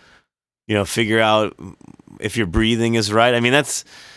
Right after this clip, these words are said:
you know, sometimes you talk about this stuff to some musicians and they're just like, "Dude, fuck off. Like, just, I got my breathing. I know the song. Let's just play the song." You know, I mean, and, you know, there's a certain about it that's, part about it that's very true. But, uh, there's also, like, um,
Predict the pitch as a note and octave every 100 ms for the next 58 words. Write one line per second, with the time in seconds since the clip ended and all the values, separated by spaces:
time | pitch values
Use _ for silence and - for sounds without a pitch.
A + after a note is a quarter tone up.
0 | - - - - - - _ - - C#3
1 | C3+ B2+ A2+ D3 C#3+ B2+ B2+ C3 B2 B2
2 | A2+ - A2 A2 B2 A2+ G#2 A2+ A#2+ A2
3 | G2+ G#2 G2+ G2+ F#2+ F2+ G#2 G2+ G#2 D#3+
4 | D#3+ D3+ - - - D2+ C2 - D#2+ D#2+
5 | D#2 - - G#2 - A2 A#2+ G#2 F#2+ G#2+
6 | G#2 G2+ G2 A2 A2+ G#2+ A#2+ G#2+ G#2+ G#2
7 | G#2 G2 A2 G2 G#2 G2 - F#2 D2 -
8 | G#2 F#2+ - A2 G2+ - - _ - B2+
9 | C3+ D3 C3 B2 B2 A#2+ - D3 B2 A#2+
10 | A#2+ G#2+ G2 - - _ - B2 A#2+ A#2
11 | G2 G#2+ G#2 - A2 G#2 - B2 G#2 F2
12 | G2+ G2 F#2+ F#2+ E2 _ _ _ _ _
13 | _ _ - - - - - - - -
14 | - _ _ - C#3 C3+ D#3 D3 E3+ D3
15 | D3 C#3+ C#3+ - D3+ D3 C#3+ C#3+ C#3+ C3